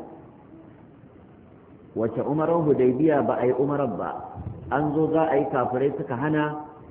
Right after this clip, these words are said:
Annabi sallallahu alaihi wasallama ya haƙura, ya yanka dabbarsa ta hadaya, ya yi aski, ya juya ya koma Makka, Madina.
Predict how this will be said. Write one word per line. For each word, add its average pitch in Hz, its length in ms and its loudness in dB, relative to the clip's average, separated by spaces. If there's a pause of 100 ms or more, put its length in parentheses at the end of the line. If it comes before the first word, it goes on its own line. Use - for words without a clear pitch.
(560)
Annabi 127 400 -2
sallallahu 139 340 0
alaihi 131 140 0
wasallama 139 400 -2
ya 143 160 0
haƙura, 143 340 0 (640)
ya 120 160 2 (140)
yanka 151 220 0
dabbarsa 135 580 -2
ta 131 100 -8
hadaya, 147 540 0
ya 123 160 2
yi 139 100 0
aski, 151 460 -2
ya 135 140 4
juya 139 340 2
ya 120 40 -2
koma 120 360 -2
Makka, - 480 -8
Madina. 113 480 -4